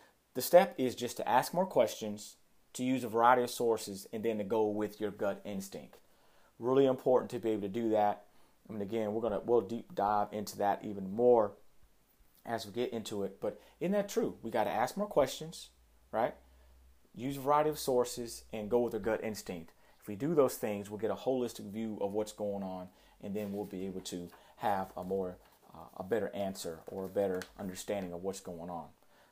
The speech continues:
Let's talk about understanding. That's strategy number two, which is to seek first to understand, so empathy. So after you gather those, uh, ask those questions or gather facts from all sides, we're gonna then seek to understand that, un-, that the material that we gather.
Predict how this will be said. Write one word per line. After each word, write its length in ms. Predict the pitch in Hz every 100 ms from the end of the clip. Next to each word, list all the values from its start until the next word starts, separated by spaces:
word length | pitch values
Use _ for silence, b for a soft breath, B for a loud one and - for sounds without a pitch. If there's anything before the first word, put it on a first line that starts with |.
| b _ -
Let's 180 | 107
talk 140 | - 147
about 240 | 160 170
understanding. 480 | 175 175 165 196 92
That's 160 | 104 -
strategy 400 | 131 139 131 139
number 180 | 139
two, 220 | 135 185 175
which 260 | 107 107
is 140 | 123 -
to 80 |
seek 280 | 110 - 143
first 300 | - 139 123
to 100 | -
understand, 540 | 113 110 - 147 113 101
so 100 | -
empathy. 420 | 139 127 - 85
So 200 | - -
after 280 | 104 139 -
you 60 | 170
gather 360 | 165 214 240
those, 360 | 127 113 107 98 - b b b b
uh, 100 | - -
ask 280 | 156 165
those 160 | 131 123
questions 480 | - 101 98 131 113
or 40 |
gather 260 | 98 120 110
facts 320 | - 120 -
from 120 | 101
all 140 | 101 98
sides, 340 | 127 107 104 - B B
we're 120 | 139
gonna 160 | 143
then 500 | 117 131 233 175 117 - b
seek 360 | - - 143 -
to 140 | -
understand 760 | 120 104 101 - 135 120 98 98 B B
that, 200 | 107 101
un-, 200 | 104 101
that 240 | 104 98 -
the 100 | 98
material 380 | 95 - 113 98
that 160 | 90
we 100 | 101
gather. 420 | 92 104 107 82